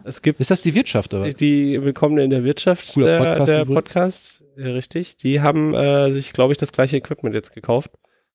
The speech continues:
Speaker 1: Und soweit ich weiß, äh, es gibt hier noch einen anderen Podcast, der noch nicht veröffentlicht ist. Äh, die haben aber, meine ich, auch das gleiche Setup jetzt.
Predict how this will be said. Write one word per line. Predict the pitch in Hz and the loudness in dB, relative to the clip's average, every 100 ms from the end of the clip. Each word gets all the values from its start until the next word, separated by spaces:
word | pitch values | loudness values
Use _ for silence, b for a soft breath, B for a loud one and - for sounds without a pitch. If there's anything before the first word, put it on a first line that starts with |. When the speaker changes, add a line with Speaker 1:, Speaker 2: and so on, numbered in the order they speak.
| _ | _
Speaker 1:
Und | - 127 127 123 | 2 4 2 -2
soweit | - 117 123 135 139 | -6 0 0 0 -4
ich | - 117 | -8 -2
weiß, | 113 127 160 202 - - | 2 2 2 0 -4 -2
äh, | 131 147 147 139 135 | 2 4 4 4 2
es | 135 - | 0 0
gibt | 165 - | -2 0
hier | 151 | 0
noch | 143 | 0
einen | 143 135 | 0 0
anderen | 156 170 127 123 123 120 | 2 4 2 2 0 -2
Podcast, | 139 123 - 139 - | -4 -4 -2 -2 2
der | 123 | 4
noch | 123 | 4
nicht | 123 - | 2 0
veröffentlicht | 117 - 113 - | -4 -4 -8 -8
ist. | 120 - - | -12 -12 -8
Äh, | 120 123 120 123 b b b - | 0 4 4 2 b b b -4
die | 123 | 0
haben | 135 147 | 0 2
aber, | 151 147 | 2 4
meine | 147 147 | 2 0
ich, | 127 | -2
auch | 139 | -4
das | - | -8
gleiche | 131 135 139 | -6 -6 -6
Setup | 131 113 - | -6 -6 -10
jetzt. | 110 - | -14 -16